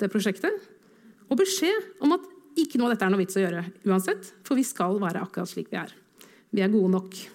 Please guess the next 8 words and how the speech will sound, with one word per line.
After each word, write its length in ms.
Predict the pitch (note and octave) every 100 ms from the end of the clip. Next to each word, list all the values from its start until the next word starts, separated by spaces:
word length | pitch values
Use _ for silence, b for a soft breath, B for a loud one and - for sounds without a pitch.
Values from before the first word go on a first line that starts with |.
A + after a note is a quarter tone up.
| - _ _ _ _ _ b b b b b b b b b b b _ _ _ _ -
Jeg 100 | D#4
hører 140 | D4 A#3+
det 60 | A#3
også 180 | D4 C#4+
hele 160 | F#3 F#3+
tiden 180 | G#3+ A3
fra 380 | A#3 A3+ A#3 A3+ B -
skolen, 360 | - F4 D4